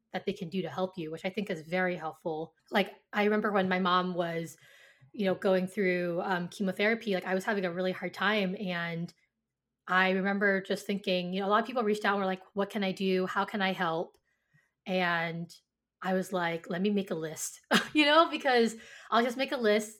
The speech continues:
and then you all can pick from this list if you really wanna help. But yeah, you're right. Sometimes I feel like the burden becomes upon the person who you're saying, "Oh, how can I help?" It's like, "Well, just, just send me money, just send me food, just do something,"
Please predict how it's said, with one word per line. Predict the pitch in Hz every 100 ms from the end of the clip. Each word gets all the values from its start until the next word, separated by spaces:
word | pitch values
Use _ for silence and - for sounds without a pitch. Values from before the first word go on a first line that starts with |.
| -
and | 208 202
then | 196 190 185 180 180
you | 196 196 196 196
all | 196 190
can | 196
pick | 190 214 190
from | 226 214
this | 220
list | 196 208 330 - -
if | 220 220 -
you | 208 208 185
really | 190 202
wanna | 196 190
help. | 196 220 330 - - - - - -
But | 208
yeah, | 226
you're | 220 208
right. | 214 196
Sometimes | 226 226 233
I | 208
feel | 208 190
like | 190 190 -
the |
burden | 185 190 190 190 180
becomes | 185 208 185 185
upon | 180
the | 175
person | - 190 190 180
who | 170 185
you're | 175 175 180
saying, | 190 175 190
"Oh, | 196 190
how | 190 180
can | 196
I | 175
help?" | - 190 180 190
It's | -
like, | 185
"Well, | 190 190
just, | 247 233 - _ _ _
just | 269 233
send | 262
me | 262
money, | 233 202 214 214
just | 202 196
send | 208
me | 220
food, | 220 214 208 202
just | 202 -
do | 226 240
something," | 208 190 185 175 190